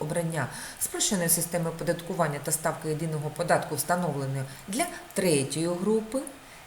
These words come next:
яка не передбачає сплату податку на додану вартість, вважаються платниками єдиного податку з дня їх державної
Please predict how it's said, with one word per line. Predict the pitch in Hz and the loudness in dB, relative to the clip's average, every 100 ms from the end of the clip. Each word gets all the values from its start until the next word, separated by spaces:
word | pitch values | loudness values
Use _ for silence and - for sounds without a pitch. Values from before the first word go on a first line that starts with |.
| - - - - - - | -20 -20 -20 -20 -14 4
яка | 185 202 208 190 160 | 6 8 8 6 6
не | 196 302 | 4 4
передбачає | - 381 240 220 220 160 135 135 | 2 0 2 0 2 4 4 6
сплату | - 156 151 151 | 4 6 4 4
податку | 156 185 190 190 214 | 0 2 4 2 2
на | 202 | 2
додану | 196 202 196 190 190 | 4 2 4 4 4
вартість, | 190 185 185 202 - - | 4 4 2 -4 -4 0
вважаються | 175 180 165 143 135 156 | 2 4 4 2 2 -2
платниками | 147 147 151 139 143 139 165 | 0 0 0 -4 -2 0 0
єдиного | 196 247 254 262 | 0 0 -2 -2
податку | 262 294 311 311 - 320 | -2 0 0 -2 -2 -2
з | |
дня | - 151 151 | -2 0 2
їх | 240 208 214 | 4 4 4
державної | 208 185 139 135 135 160 190 | 2 0 0 0 0 0 -2